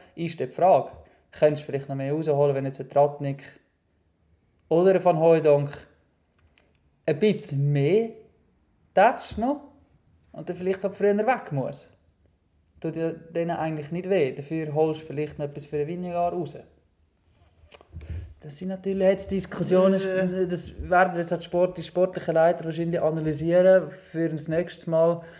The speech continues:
Speaker 1: Was ist echt da vielleicht die schlauste Strategie, je nachdem, was für Leute das du hast?
Speaker 2: Voilà. Na, Tag drauf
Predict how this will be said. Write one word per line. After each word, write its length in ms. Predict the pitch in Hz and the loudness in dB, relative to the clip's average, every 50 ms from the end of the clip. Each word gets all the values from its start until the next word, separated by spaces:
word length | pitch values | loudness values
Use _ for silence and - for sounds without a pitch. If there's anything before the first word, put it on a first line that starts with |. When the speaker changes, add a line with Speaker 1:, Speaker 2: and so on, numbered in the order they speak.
| - - _ - | -20 -20 _ -4
Speaker 1:
Was 240 | - 143 151 147 | -2 -2 -2 -2
ist 360 | - 160 165 165 180 180 - - - - | -6 -8 -8 -8 -8 -8 -10 -8 -4 -2
echt 320 | 147 151 151 151 - - | 0 0 -2 -4 -8 -2
da 180 | - 143 147 156 | 0 2 2 2
vielleicht 340 | 151 - 147 156 151 - - | 0 -2 -8 -10 -10 -10 -12
die 60 | 156 | -10
schlauste 400 | 143 151 147 147 151 147 - - | -4 -2 0 0 0 -2 -4 -10
Strategie, 680 | 143 - - 147 147 143 147 - 143 143 180 190 202 190 170 | -12 -8 -6 -4 -4 -4 -6 -10 -12 -8 -8 -8 -6 -4 -4
je 120 | 165 160 | -4 -4
nachdem, 360 | 156 147 143 - 151 147 147 | -4 -6 -6 -4 -4 -4 -4
was 120 | 147 147 147 | -6 -8 -8
für 100 | - 147 | -10 -10
Leute 220 | 156 160 175 175 - | -8 -8 -8 -8 -8
das 140 | 196 - | -10 -12
du 140 | - - - | -8 -6 -6
hast? 160 | - - - - _ _ _ _ _ _ _ _ - | -6 -6 -10 -18 _ _ _ _ _ _ _ _ -10
Speaker 2:
Voilà. 260 | 92 95 101 117 127 123 - - _ _ _ _ - _ _ _ _ - - - - - _ _ _ _ _ - | -6 -4 -4 -4 -6 -8 -12 -18 _ _ _ _ -20 _ _ _ _ -20 -20 -20 -20 -20 _ _ _ _ _ 4
Na, 380 | 131 139 160 170 156 143 - - | 8 10 12 12 10 8 4 4
Tag 300 | 151 147 147 143 - - | 6 6 6 6 2 -2
drauf 520 | 131 139 156 180 196 190 - - - | -2 0 0 0 0 -2 -4 -10 -18